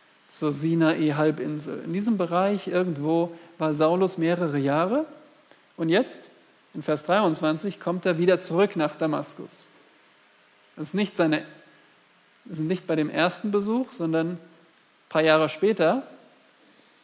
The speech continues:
wieder in Damaskus. Mittlerweile war er bekannt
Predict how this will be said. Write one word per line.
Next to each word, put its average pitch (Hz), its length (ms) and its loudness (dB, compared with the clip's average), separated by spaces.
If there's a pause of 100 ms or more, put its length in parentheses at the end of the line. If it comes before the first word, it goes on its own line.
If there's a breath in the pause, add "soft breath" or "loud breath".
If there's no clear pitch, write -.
(100)
wieder 214 240 6
in 156 80 6
Damaskus. 156 720 2 (1800 soft breath)
Mittlerweile 151 520 4
war 160 160 4
er 156 120 2
bekannt 180 600 -2